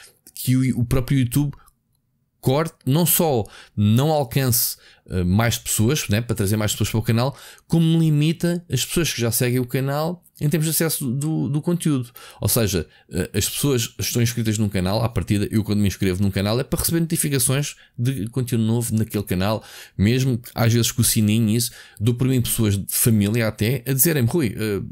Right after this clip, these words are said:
não recebi notificações e reparei agora que não estou subscrito no canal." Não sei por que razão, eu nunca tirei a subscrição. Portanto, há aqui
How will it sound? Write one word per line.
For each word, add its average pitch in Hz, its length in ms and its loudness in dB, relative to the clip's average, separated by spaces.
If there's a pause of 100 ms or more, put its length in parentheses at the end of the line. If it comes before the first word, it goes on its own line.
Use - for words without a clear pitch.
não 117 220 0
recebi 127 240 -2
notificações 131 800 0
e 156 180 -2
reparei 143 420 -2
agora 143 280 0
que 156 340 -2 (400)
não 143 280 2
estou 147 180 -2
subscrito - 560 -2
no 139 60 0
canal." 135 480 -2
Não 117 160 0
sei 107 160 0
por - 160 -10
que - 60 -8
razão, 131 180 0
eu 147 60 -2
nunca 120 200 0
tirei 110 220 0
a - 20 2
subscrição. 117 520 -2
Portanto, 123 240 -2
há 127 40 0
aqui 170 380 -4